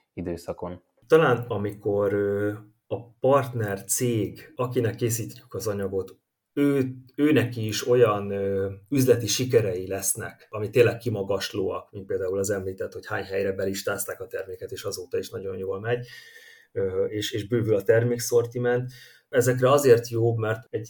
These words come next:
Speaker 2: tényleg egy iskola példának tudom én is bent, ö, a srácoknak felmutatni, hogy, hogy ezért érdemes azzal a megközelítéssel, azzal az alapos kutatással végigvinni azt a dizájnt, mert, mert hogy ez visszaköszön,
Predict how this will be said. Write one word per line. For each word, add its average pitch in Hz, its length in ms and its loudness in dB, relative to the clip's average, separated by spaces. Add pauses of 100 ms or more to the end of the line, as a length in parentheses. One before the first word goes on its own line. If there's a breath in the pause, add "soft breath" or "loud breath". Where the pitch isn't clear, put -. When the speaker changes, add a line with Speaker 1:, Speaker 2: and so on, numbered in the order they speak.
Speaker 2:
tényleg 117 260 4
egy 104 180 0
iskola 135 400 0
példának 98 520 -2
tudom 107 240 -2
én 101 180 -4
is 98 160 -4
bent, 95 320 -6
ö, 95 440 -2
a 95 440 -4
srácoknak - 720 -8
felmutatni, 101 800 -8
hogy, 98 300 -2
hogy 104 200 -8
ezért 110 420 0
érdemes 98 840 -4 (140)
azzal 113 300 2
a 101 60 -2
megközelítéssel, 101 880 -4
azzal 107 160 0
az 98 100 -2
alapos 98 420 -6
kutatással 98 760 -6
végigvinni 95 580 -10
azt 98 240 -10
a - 60 -10
dizájnt, 101 500 -8
mert, 98 220 -10
mert 110 160 -4
hogy 107 120 -2
ez 120 180 4
visszaköszön, 113 800 -2